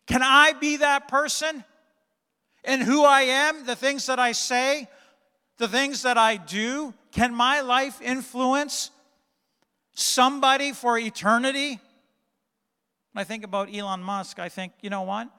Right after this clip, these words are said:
Doing such amazing things. But how many people has he allow-, has he prepared for the Lord to spend eternity with God, to live forever with him? I don't know.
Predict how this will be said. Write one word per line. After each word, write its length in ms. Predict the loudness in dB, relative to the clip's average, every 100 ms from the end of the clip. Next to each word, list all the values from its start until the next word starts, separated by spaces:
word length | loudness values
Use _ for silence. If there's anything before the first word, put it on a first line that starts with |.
| _ _ _ _ _ _ _ _ _
Doing 300 | -4 -2 -4
such 340 | -8 -8 -8
amazing 500 | -10 -8 -8 -10 -14
things. 560 | -12 -12 -12 -14 -18 -18 _ _ _ _ _
But 100 | -10
how 220 | -6 -4
many 200 | -4 -6
people 400 | -8 -10 -10 -8
has 300 | -8 -10 -12
he 300 | -10 -10 -10 -16 _ _ _ _ -12
allow-, 460 | -10 -8 -10 -10
has 340 | -10 -10 -10 -10
he 440 | -8 -8 -10 -18 _ -14
prepared 600 | -14 -12 -10 -8 -8 -12
for 200 | -12 -12
the 100 | -10
Lord 420 | -8 -8 -8 -10
to 120 | -14
spend 320 | -16 -14 -14 -14
eternity 460 | -16 -16 -14 -16
with 180 | -18 -16
God, 300 | -12 -10 -12
to 80 | -14
live 180 | -16 -16
forever 360 | -14 -14 -14
with 200 | -18 -18
him? 160 | -18 -14
I 100 | -14
don't 220 | -12 -14
know. 240 | -14 -16